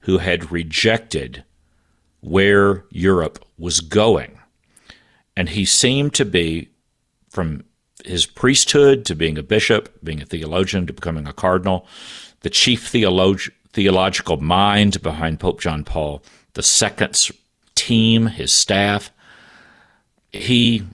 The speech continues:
had rejected where Europe was going.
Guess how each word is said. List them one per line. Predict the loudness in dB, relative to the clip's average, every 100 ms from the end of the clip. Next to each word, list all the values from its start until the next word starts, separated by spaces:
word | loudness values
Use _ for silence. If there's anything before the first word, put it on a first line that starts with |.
| _ _ _ _ _ _ _ _
had | -4 -2 -2 -2
rejected | -2 -2 0 0 -2 0 0 0 -12 _ _ _ -8
where | 0 0
Europe | 0 0 -2 -4 -10
was | -6 -6
going. | -6 0 2 2 -2 -10 -20